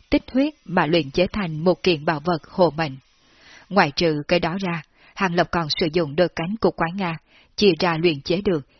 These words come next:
ba trăm sáu mươi khẩu đại phi đao. Mỗi khẩu dài chừng một tấc và đều sắc bén dị thường, đủ có thể dễ dàng phá vỡ chiến giáp bình thường. Nhưng đáng tiếc chính là, điều Hàng Lập tối hy vọng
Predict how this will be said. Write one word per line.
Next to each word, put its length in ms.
ba 160
trăm 260
sáu 140
mươi 140
khẩu 260
đại 200
phi 100
đao. 240
Mỗi 140
khẩu 200
dài 220
chừng 320
một 180
tấc 200
và 160
đều 260
sắc 280
bén 180
dị 100
thường, 280
đủ 160
có 120
thể 180
dễ 200
dàng 280
phá 200
vỡ 140
chiến 300
giáp 180
bình 180
thường. 240
Nhưng 400
đáng 220
tiếc 220
chính 220
là, 200
điều 180
Hàng 200
Lập 180
tối 220
hy 120
vọng 260